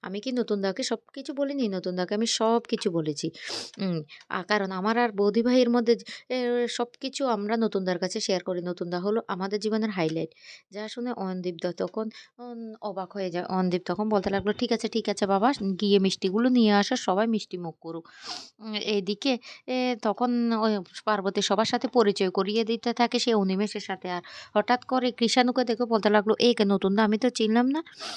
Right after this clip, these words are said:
উম, তখনই কমলিনী বলতে লাগলো, "ও আমাদের বাড়ির না খুব কাছের লোক।" এ কথা বলতে তখন কৃষাণু বলতে লাগলো, "আমি তো কাছের লোক হয়ে থাকতে চাই না। হ্যাঁ, আমি চলে যাবো এখান থেকে।" তখন মিঠি বলতে লাগলো, "তুমি কি হয়ে থাকতে চাও ওই বাড়িতে?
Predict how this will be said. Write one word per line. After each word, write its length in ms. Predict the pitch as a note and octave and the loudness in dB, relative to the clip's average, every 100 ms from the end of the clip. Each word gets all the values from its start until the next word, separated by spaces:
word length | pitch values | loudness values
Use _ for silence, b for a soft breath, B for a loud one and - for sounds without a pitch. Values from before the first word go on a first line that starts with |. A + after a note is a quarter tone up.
| B _ | B _
উম, 180 | A#3 A#3 G3 | -10 -10 -2
তখনই 420 | G3 G3 B3+ C4+ B3+ B B | -2 2 0 0 -6 B B
কমলিনী 680 | A#3 G#3 G3+ G3 G#3+ G3+ G3 | 0 0 0 0 0 2 2
বলতে 280 | F#3+ G3 G3+ | 4 2 4
লাগলো, 280 | G3 F#3 G3 - | 4 4 0 4
"ও 120 | A#3+ B3+ | 6 8
আমাদের 360 | G#3+ A#3+ C4 | 6 4 4
বাড়ির 320 | B3 B3+ C4+ B3+ B B - B3+ | 4 4 4 0 B B -2 2
না 160 | B3+ C#4+ G#3+ | 4 4 4
খুব 160 | - C4+ | -2 0
কাছের 360 | A3+ G3+ A3+ | 2 2 2
লোক।" 180 | G3 E3 - | 0 0 -2
এ 120 | F#3+ | -6
কথা 220 | F#3 F#3 A#3 | -4 0 2
বলতে 340 | G3 G3 F#3 A#3+ | 2 2 0 0
তখন 260 | F#3 G#3+ | 0 0
কৃষাণু 320 | G#3 G3+ G#3+ G#3+ | 0 0 0 0
বলতে 200 | G3+ F#3+ | 0 0
লাগলো, 220 | G3 F#3 | 0 2
"আমি 180 | F#3+ G#3 | 0 0
তো 100 | B3+ | -2
কাছের 300 | A#3 G#3 A#3+ | -2 -2 -2
লোক 120 | A#3+ | 0
হয়ে 160 | B3+ B3+ | 0 -2
থাকতে 240 | B3+ C4 | -4 -8
চাই 220 | B3+ B3 A#3+ | -10 -8 -6
না। 120 | C4 B B B B | -10 B B B B
হ্যাঁ, 220 | - C#4 D4 | -16 -16 -16
আমি 160 | - G3+ | -14 -12
চলে 260 | A3 G#3 F#3 | -8 -6 -4
যাবো 180 | F3 E3 | -6 -2
এখান 260 | E3 F#3+ F3+ | -2 -2 -4
থেকে।" 220 | E3+ - E3 | -6 -6 -6
তখন 240 | E3+ G#3 | -2 0
মিঠি 200 | G#3 G3 | 2 2
বলতে 220 | G3+ G3 F#3+ | 2 2 2
লাগলো, 220 | F#3+ G3 | 0 0
"তুমি 200 | F#3+ A3 | -2 -2
কি 140 | A3+ C4 | 0 0
হয়ে 220 | C4 C4+ | 2 2
থাকতে 260 | C4 B3 G#3+ | 0 -4 -2
চাও 140 | G3 F3+ | -2 -2
ওই 100 | F3 | 0
বাড়িতে? 320 | E3+ D#3 | -4 -6